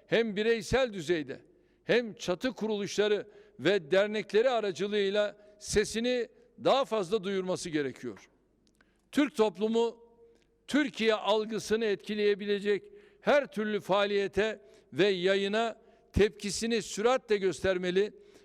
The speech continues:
ve bunu bir davranış biçimi haline getirmelidir. Bu çerçevede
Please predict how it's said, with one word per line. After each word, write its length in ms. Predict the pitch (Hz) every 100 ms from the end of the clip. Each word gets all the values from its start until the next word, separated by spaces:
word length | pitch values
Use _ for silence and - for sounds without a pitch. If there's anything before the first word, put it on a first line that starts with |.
| -
ve 260 | 156 202 175
bunu 260 | 233 233
bir 200 | 208 180
davranış 580 | 202 202 202 220 247 -
biçimi 300 | 170 190 180
haline 360 | 180 196 185 190
getirmelidir. 800 | 170 - 156 147 143 - - _ _ _ _ _ _ _ -
Bu 80 | 262
çerçevede 680 | 233 226 175 208 190 160